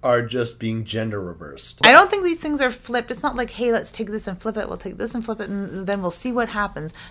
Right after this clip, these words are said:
Speaker 2: They, it's all due to the central thread of the story.
Speaker 1: Yeah.
Speaker 2: Just because of Lola, who she is,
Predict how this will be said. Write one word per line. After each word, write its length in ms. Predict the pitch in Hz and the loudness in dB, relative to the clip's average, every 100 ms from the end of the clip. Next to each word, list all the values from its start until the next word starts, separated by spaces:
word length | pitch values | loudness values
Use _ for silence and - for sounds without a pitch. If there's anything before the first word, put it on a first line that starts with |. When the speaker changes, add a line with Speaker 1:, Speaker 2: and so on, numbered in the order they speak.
| - | -2
Speaker 2:
They, 340 | 214 226 - - - | 2 2 0 -8 -8
it's 160 | 190 - | -6 0
all 560 | 208 240 240 240 233 - 180 | 4 6 4 2 0 -4 -10
due 260 | 175 214 220 | -4 -2 -2
to 420 | 220 214 196 196 - 170 160 | -2 -2 -2 -4 -6 -12 -6
the 360 | 156 156 151 - - - - | -4 -4 -8 -12 -20 -20 -18
central 540 | - 190 190 180 180 | -10 -6 -6 -6 -8
thread 400 | 165 - 160 165 | -10 -12 -8 -8
of 200 | - 147 | -10 -14
the 80 | 147 | -16
story. 720 | - - 143 147 - - - 113 | -16 -14 -12 -10 -10 -12 -14 -10
Speaker 1:
Yeah. 280 | 110 117 107 - - | -6 -4 -6 -12 -2
Speaker 2:
Just 260 | 180 185 - | 0 0 -4
because 300 | 202 185 160 | -6 -6 -6
of 100 | 151 | -6
Lola, 380 | 165 175 180 170 | -4 -2 -2 -4
who 220 | 185 185 | -6 -8
she 300 | - 185 165 | -8 -10 -10
is, 400 | 156 - 175 | -10 -14 -16